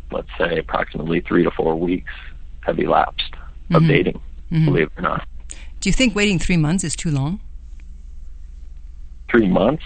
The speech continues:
Speaker 2: Yes. <laughs>
Speaker 1: Uh, like, <laughs> sounds, sounds long to me. <laughs>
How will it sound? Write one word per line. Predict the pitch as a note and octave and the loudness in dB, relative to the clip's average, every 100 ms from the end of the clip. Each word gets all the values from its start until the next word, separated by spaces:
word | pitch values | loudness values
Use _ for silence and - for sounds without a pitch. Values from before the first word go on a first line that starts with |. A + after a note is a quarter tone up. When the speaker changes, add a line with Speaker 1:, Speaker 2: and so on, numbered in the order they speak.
| - | 4
Speaker 2:
Yes. | A3 C#4 - D#4+ - - - | 8 10 8 8 8 6 4
<laughs> | B3+ - | 0 2
Speaker 1:
Uh, | - F2+ - | 4 6 6
like, | F2+ - - - - | 2 2 -4 -4 2
<laughs> | C#3+ - D#3 - C#5 A4 - - - - - - - - - - | 2 4 2 8 10 10 10 8 4 -2 -8 -10 -10 -10 -10 -6
sounds, | - G#2+ A#2 - - - | 0 2 0 -6 -12 0
sounds | A#2+ D#3 C#3+ | 2 4 6
long | D3+ D#3 D#3 | 6 6 4
to | C#3+ | 0
me. | C3+ D#3 A#2 | 0 2 2
<laughs> | A2 | 0